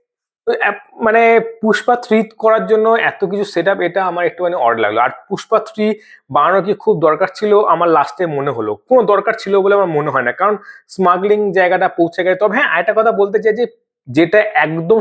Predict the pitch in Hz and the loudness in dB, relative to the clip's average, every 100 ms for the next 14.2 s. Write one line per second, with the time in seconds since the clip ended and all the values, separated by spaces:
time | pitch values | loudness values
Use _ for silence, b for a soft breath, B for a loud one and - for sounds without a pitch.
0 | - 180 185 143 135 151 165 143 131 - | 0 2 2 2 0 -2 -4 -2 -2 -2
1 | 151 151 147 123 - 143 120 139 - B | -2 -2 -2 -6 -4 -6 -2 -4 -4 B
2 | B - 151 208 208 175 196 180 - 196 | B -6 0 0 0 0 0 -2 -2 0
3 | 208 170 151 165 139 139 165 165 151 143 | 0 0 -2 0 -2 2 2 2 0 -4
4 | 135 - - 180 170 180 185 190 185 147 | -2 -4 -2 -2 -2 -4 -2 -2 -2 -6
5 | 127 117 143 147 123 104 95 - b b | -8 0 2 2 0 -2 -4 -14 b b
6 | - 156 160 180 202 185 196 202 208 - | -2 2 2 2 2 4 4 4 2 0
7 | 160 - 196 180 165 208 - 170 175 165 | -2 -2 -4 -4 -4 -4 -6 -4 -4 -6
8 | - 151 156 - 165 160 139 - 143 143 | -4 -4 -4 -8 -8 -4 -4 -4 -4 -4
9 | 143 - - 131 143 151 160 127 151 - | -6 -8 -2 -2 -2 -6 -4 -4 -4 -4
10 | 131 135 - 120 120 117 117 95 - 147 | 0 0 2 2 2 0 -4 -6 -2 -2
11 | 147 b b _ 127 139 170 196 190 196 | -2 b b _ -2 0 2 0 0 0
12 | 175 185 156 160 160 143 151 147 151 156 | 2 2 2 0 0 -2 -2 -2 -2 -2
13 | - 143 147 143 - 147 147 147 151 156 | -4 -4 -2 -2 -6 -4 -2 0 0 0
14 | 143 | 2